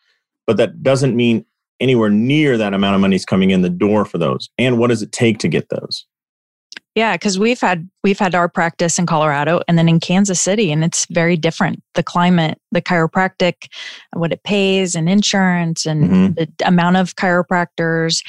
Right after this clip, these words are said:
Speaker 2: and the population, and, and so
Speaker 1: Yeah.
Speaker 2: all of those factors need to be taken into consideration.
Speaker 1: Nice. Yeah. All right. So, so you talked about mindset and you talked about business plan. What's the next thing?
Speaker 2: Okay, so the next thing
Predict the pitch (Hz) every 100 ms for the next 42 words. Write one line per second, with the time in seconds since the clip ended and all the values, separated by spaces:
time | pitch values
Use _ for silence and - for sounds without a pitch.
0 | - - - 156 147 147 147 156 151 143
1 | 160 185 185 - 170 165 165 156 151 160
2 | 151 _ _ - 156 151 147 180 180 202
3 | 190 180 - 160 147 160 156 165 151 147
4 | 151 - - 143 151 - 147 165 - -
5 | 160 160 147 135 - 185 - - - _
6 | - 98 90 85 - - - - 147 165
7 | 160 147 135 131 - - 135 120 120 123
8 | 120 120 95 107 131 151 139 147 139 -
9 | 104 101 117 113 104 107 90 95 92 90
10 | - 85 92 117 120 101 104 - 85 -
11 | _ _ _ _ _ 185 - 160 165 -
12 | 196 196 175 185 185 220 - 220 214 202